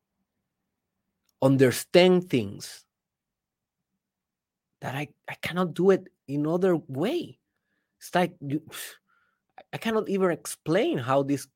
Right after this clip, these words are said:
can be. It's like the sun have this synthetic component that we discussed in, in, in the luminosity episode, this organizational principle in your psyche.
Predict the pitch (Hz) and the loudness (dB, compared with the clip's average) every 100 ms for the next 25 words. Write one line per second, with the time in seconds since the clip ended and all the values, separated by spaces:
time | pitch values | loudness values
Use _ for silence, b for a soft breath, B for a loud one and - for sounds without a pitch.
0 | _ _ _ - 165 156 151 339 302 - | _ _ _ -10 -4 -2 0 -2 -4 -8
1 | _ _ _ _ _ - 139 180 175 147 | _ _ _ _ _ -10 -2 4 4 4
2 | 135 - 196 202 175 147 156 156 139 147 | -4 0 2 4 2 2 2 2 -2 -2
3 | 131 _ b b - - 139 127 - 165 | -2 _ b b -10 -2 -2 -2 0 -2
4 | 170 170 156 - 123 113 - 202 202 123 | 0 -2 -2 -4 -6 -2 4 4 4 0
5 | 113 110 113 131 123 117 - 135 127 123 | -2 -6 -2 -2 -2 -6 0 4 4 0
6 | _ 127 113 107 101 - b b - 120 | _ -6 -4 -4 -8 -12 b b -8 -4
7 | 110 - 123 110 104 101 95 95 107 113 | -4 -6 -6 -4 -2 -2 -4 -6 0 4
8 | 135 123 123 143 - - 117 185 247 220 | 4 4 2 0 -4 -6 -2 0 2 -2
9 | - 113 107 - _ b b b _ 107 | -4 -4 -6 -12 _ b b b _ 2
10 | 139 160 156 - _ _ _ _ _ _ | 8 8 6 -12 _ _ _ _ _ _
11 | B B B - 170 156 156 160 143 165 | B B B 6 6 8 6 6 0 0
12 | 165 - 156 123 113 - 190 302 - 233 | 0 0 -2 -2 -4 -2 0 0 -4 -4
13 | 131 110 110 113 110 101 160 165 - - | -2 -4 -4 -4 -4 -2 -2 -2 -4 -20